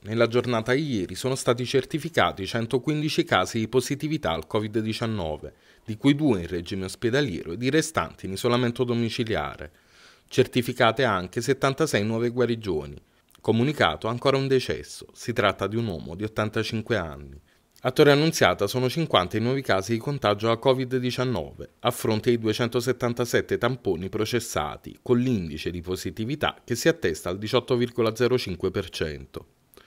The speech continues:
Al contempo si registrano anche sessantasei guarigioni e purtroppo sei decessi, di quattro uomini e due donne,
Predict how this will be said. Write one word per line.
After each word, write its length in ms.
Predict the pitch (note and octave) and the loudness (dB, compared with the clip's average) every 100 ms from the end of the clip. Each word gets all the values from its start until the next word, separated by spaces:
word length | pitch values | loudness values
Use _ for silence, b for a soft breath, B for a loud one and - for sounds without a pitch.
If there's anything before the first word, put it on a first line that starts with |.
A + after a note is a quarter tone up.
| b b b | b b b
Al 180 | F#2 - | -4 0
contempo 540 | B2 A#2+ C3 B2 C3+ | 0 6 4 6 0
si 120 | C3+ | 0
registrano 580 | B2+ A#2+ G#2+ B2 C3 C3 | 0 -2 -4 -2 0 0
anche 280 | G2 G2 A2 | 0 -2 -2
sessantasei 600 | A2+ A2 A#2 A#2+ A#2+ A#2 | -2 -2 -2 0 0 0
guarigioni 600 | A#2 B2+ A#2+ F#2+ D#2+ E2 | 0 0 -2 -2 -2 -6
e 40 | F#2+ | -8
purtroppo 720 | - - - D#2+ - - - | -8 -6 -2 -2 -4 -10 -12
sei 240 | - C3+ C3 | -4 2 4
decessi, 640 | C3+ B2 D2 - - - | 4 2 -4 -4 -12 -14
di 120 | - F#2 | -14 0
quattro 420 | A#2 A2+ C#3+ C#3+ | 2 2 2 4
uomini 420 | G#2 D#2 F2 F#2+ | 4 0 -6 -8
e 60 | G2 | -2
due 180 | G#2+ | -2
donne, 520 | G2+ E2 D#2 D#2+ D2 | 0 -2 -6 -10 -12